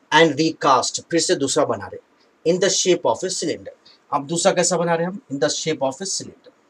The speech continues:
ठीक है? तो उनका बोल रहा cylinder of radius, इसका रेडियस क्या दे रहा? सिक्स सेंटीमीटर्स, सिक्स सेंटीमीटर्स है ना? उसका क्या बोल रहा हूँ? Find the height of the cylinder, height of the cylinder नहीं दिया, find the height बोल रहा हूँ।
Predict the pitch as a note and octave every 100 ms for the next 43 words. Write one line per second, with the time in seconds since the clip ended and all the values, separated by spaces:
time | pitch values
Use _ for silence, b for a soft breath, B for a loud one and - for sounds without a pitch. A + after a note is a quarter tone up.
0 | _ D3+ E3 D#4 _ _ _ _ _ -
1 | - F#3+ F3 F3+ G#3 G#3+ - D3+ C3 A2
2 | - D#3+ F3 A#2+ B2 B2+ A2 - - -
3 | - - D#3+ D#3+ E3 - D#3+ E3 F#3 -
4 | - F#3+ F#3+ - A2+ G#2 - - - -
5 | - - _ _ _ - F3 F3 - G#2+
6 | - - - - - A#3+ - B _ D#3+
7 | - F#3+ G3 F3 F3+ G3 - D#3+ D3 C#3+
8 | C3 E3 D#3+ - C3 C#3 - - - D#3
9 | - - - _ _ - B B _ -
10 | D#3+ E3 D#3+ E3+ E3+ E3 F3 F3+ C3+ A#2+
11 | - D3 D3+ E3 D#3+ D3 C#3 C#3